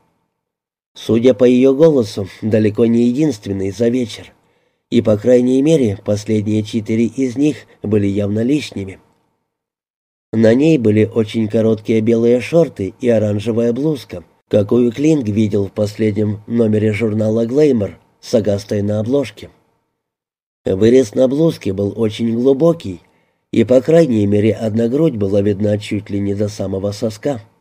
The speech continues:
«Привет», — сказала она, плюхнувшись рядом с Клингом, и подобрала под себя босые ноги. Во время этого сложного маневра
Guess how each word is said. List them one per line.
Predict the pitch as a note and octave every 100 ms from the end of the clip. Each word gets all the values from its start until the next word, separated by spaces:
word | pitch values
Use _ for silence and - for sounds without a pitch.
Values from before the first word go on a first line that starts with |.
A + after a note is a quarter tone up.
| _ _ _ _ _ _
«Привет», — | B2 A#2 G#2+ B2+ C3+ - _ _ -
сказала | - - G#2 G2+ G#2+ G#2+
она, | B2 C#3 D#3
плюхнувшись | D#3+ G2 G2 - G2 - G#2 G2+
рядом | A2+ G#2+ G2+ G#2+
с | G#2+
Клингом, | C3+ D3+ C3 F#2+ - _ _ _ _ _ -
и | G#2
подобрала | A2 G#2 A2 B2 C#3+ D#3+
под | A#2+ G#2
себя | - G2+ G2+
босые | G2+ G#2 A#2 G#2+
ноги. | A#2 C#3+ A2+ A2 - _ _ _ _ _ _ _ _ _
Во | - G2+ G#2
время | G#2 A#2+ B2+
этого | B2 B2+ A#2 B2 C3
сложного | - B2 A#2+ A#2+ A#2+
маневра | B2+ C3 C#3+ D#3+ A#2+ G#2